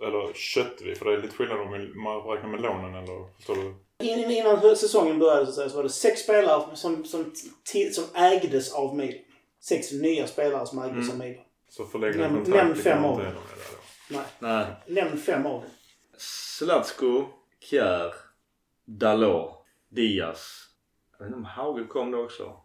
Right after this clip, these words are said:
Speaker 3: Och jag vet inte om, kan man ta med Daniel Maldini?
Speaker 2: Är du klar?
Speaker 3: Och, eh, Tartar.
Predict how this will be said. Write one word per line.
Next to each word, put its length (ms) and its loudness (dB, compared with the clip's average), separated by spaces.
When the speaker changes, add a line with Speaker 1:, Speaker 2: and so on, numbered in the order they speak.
Speaker 3:
Och 100 -6
jag 60 -6
vet 100 -6
inte 40 -4
om, 80 -14
kan 140 -8
man 180 -4
ta 80 -6
med 180 -4
Daniel 320 -2
Maldini? 540 0
Speaker 2:
Är 60 -4
du 60 -4
klar? 240 -2
Speaker 3:
Och, 380 0
eh, 760 0
Tartar. 540 -4